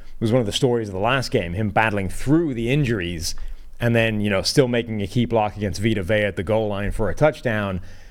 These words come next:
Is Ragnow gonna be able to go? Because I think if, if they don't have Jonah Jackson at one spot,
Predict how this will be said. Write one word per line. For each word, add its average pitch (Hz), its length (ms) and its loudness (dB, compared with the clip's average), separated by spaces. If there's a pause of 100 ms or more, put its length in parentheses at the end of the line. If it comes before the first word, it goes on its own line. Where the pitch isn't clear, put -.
(360)
Is 107 160 0
Ragnow 120 480 2
gonna 110 180 -2
be 110 140 0
able 98 160 -2
to 87 60 -4
go? 117 420 0
Because 104 260 -4
I 92 120 -2
think 107 280 -2
if, - 300 -8
if 82 140 -8
they 95 120 -4
don't 123 360 0
have 95 360 -2
Jonah 92 240 -2
Jackson 127 460 0
at 95 80 -6
one 139 180 0
spot, 98 380 -2